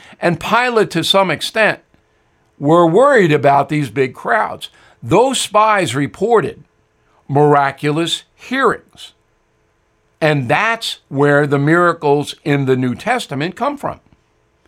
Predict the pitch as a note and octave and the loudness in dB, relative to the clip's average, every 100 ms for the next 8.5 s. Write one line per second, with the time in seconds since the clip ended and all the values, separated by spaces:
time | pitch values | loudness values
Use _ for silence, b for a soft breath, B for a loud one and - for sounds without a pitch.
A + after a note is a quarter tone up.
0 | b b b b b b - F#3+ F3 A#3 | b b b b b b 0 2 2 2
1 | C4+ B3 A3+ G#3+ G#3+ G#3 F3 E3+ D#3+ B2 | 2 2 4 4 2 2 2 2 0 0
2 | G#3 A3 G3 E3+ D#3 A#2+ E3 A3+ F#3+ B2+ | 0 0 -2 -4 -4 -2 0 0 -2 -6
3 | F2 A#2+ F#3+ - _ _ _ _ _ _ | -8 -8 -10 -14 _ _ _ _ _ _
4 | _ _ - D#3 C#3+ C3+ D#3 F#3 C#3+ A#2+ | _ _ -2 0 0 2 0 0 -4 -2
5 | C#3+ C#3+ C#3 C3 - D3+ C3+ A#2 A2+ - | 0 0 0 -4 -4 -2 -2 -4 -8 -4
6 | A#3+ A#3 D3 C#3 - - _ b b b | -4 -2 -6 -8 -8 -16 _ b b b
7 | b b E3 C#3+ E3+ D#3+ C#3 - - B3+ | b b -2 0 2 0 0 -6 -6 -2
8 | A3+ F#3+ F#3+ - C3+ | 0 0 -2 -4 -4